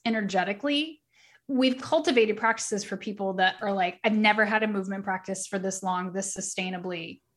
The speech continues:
ever." You know, and it's really not about manipulation of the vessel. This is not about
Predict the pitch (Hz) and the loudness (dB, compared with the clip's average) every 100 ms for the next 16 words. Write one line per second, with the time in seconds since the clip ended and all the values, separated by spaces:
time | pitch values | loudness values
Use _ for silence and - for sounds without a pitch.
0 | _ _ 214 185 - 180 _ _ _ _ | _ _ 4 4 0 -14 _ _ _ _
1 | _ - 220 196 196 254 254 254 254 277 | _ -2 2 4 2 2 2 2 0 2
2 | 269 247 233 226 226 214 208 220 220 220 | 4 4 4 2 0 2 2 2 0 -2
3 | 220 208 208 208 208 190 185 185 185 - | -4 -4 -4 -4 -4 -4 -2 -4 -4 -8
4 | 185 202 202 208 202 214 202 202 190 185 | -10 -10 -8 -4 -4 -2 2 4 4 0